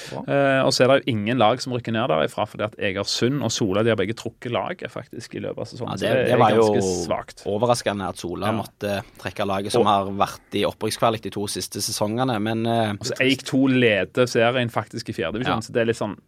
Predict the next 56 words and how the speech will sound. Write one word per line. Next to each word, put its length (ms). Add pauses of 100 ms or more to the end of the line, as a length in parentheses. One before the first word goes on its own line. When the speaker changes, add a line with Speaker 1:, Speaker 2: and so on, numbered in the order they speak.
(160)
Speaker 2:
ja. 280 (420)
Speaker 3:
De, 140 (160)
de 160
kunne 240
jo 80
stilt 260
et 100
Speaker 2:
<laughs> 40
Ja. 80
Speaker 3:
lag. 240
Altså, 240
de 120
har 200
jo 220
tydeligvis 360
nok 140
spillere 280
til 100
å 20
stille 240
toerlag, 400
da. 100
Men, 260
eh, 140
det 100
er 40
jo 80
ikke 140
første 200
gang 320
Eik, 440
eh, 360 (840)
kødder 200
det 80
til. 160
De 120 (120)
trakk 160
vel 140
også 180
toerlaget 500
sitt 220
i 80
fjor, 480
eh, 200
noen 220
dager 220
Speaker 2:
Stemmer 80
Speaker 3:
før 80
Speaker 2:
det. 80
Speaker 3:
seriestart, 400
hvis 80
jeg 140
ikke 100
husker 220
feil. 180
Så, 200